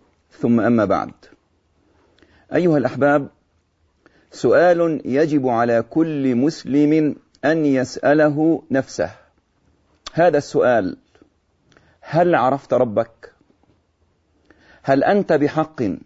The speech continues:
عرفت من هذا الإله الذي خلقك ورزقك وأسبغ عليك نعمه ظاهرة وباطنة؟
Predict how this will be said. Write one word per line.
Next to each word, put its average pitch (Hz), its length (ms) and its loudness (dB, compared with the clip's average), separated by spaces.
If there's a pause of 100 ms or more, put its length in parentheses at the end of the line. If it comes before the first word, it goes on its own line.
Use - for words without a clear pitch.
(280)
عرفت 127 520 -2
من 120 300 0
هذا 131 400 0
الإله 117 600 0 (640)
الذي 117 340 0
خلقك 127 720 -4 (800)
ورزقك 131 840 0 (540)
وأسبغ 139 540 2
عليك 135 520 0
نعمه 123 840 -2
ظاهرة 120 760 0
وباطنة؟ 127 720 0